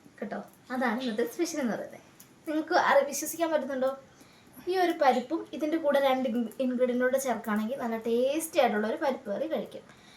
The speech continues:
ഇതിൻ്റെ കൂടെ നിങ്ങൾക്ക് നെയ്യ് വേണമെങ്കിൽ ഒഴിച്ച് ചോറിനകത്ത് കഴിക്കും. പരിപ്പും നെയ്യും കഴിക്കുന്നവരുണ്ട്, ബെസ്റ്റ് കോമ്പിനേഷൻ അല്ലേ? അപ്പോൾ അങ്ങനെ കഴിക്കുന്നവർക്ക് അങ്ങനെയും കഴിക്കാം.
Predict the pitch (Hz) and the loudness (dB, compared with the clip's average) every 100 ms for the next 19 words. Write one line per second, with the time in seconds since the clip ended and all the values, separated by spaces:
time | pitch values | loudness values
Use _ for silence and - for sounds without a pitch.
0 | - 233 277 294 285 302 - 277 277 277 | -14 -2 2 2 4 2 2 0 0 2
1 | 285 262 247 262 277 262 254 247 247 240 | 2 2 2 2 0 0 0 0 4 4
2 | 240 254 262 233 240 233 233 226 220 240 | 2 -4 -4 -2 0 0 0 -2 -4 -4
3 | 254 247 277 277 262 254 254 240 208 240 | -2 -2 -4 0 0 0 0 0 0 0
4 | 240 226 202 - 226 220 294 269 226 220 | -2 0 -4 -6 -10 -10 -6 0 0 0
5 | 226 226 208 220 262 208 - - - - | -2 -4 -6 -4 -4 -6 -12 -20 -20 -12
6 | - - 330 349 370 370 320 330 311 302 | 0 2 4 4 4 4 2 0 -4 -4
7 | 359 - 311 294 285 269 226 226 320 - | -4 -6 -4 -4 -2 0 -2 -2 -8 -10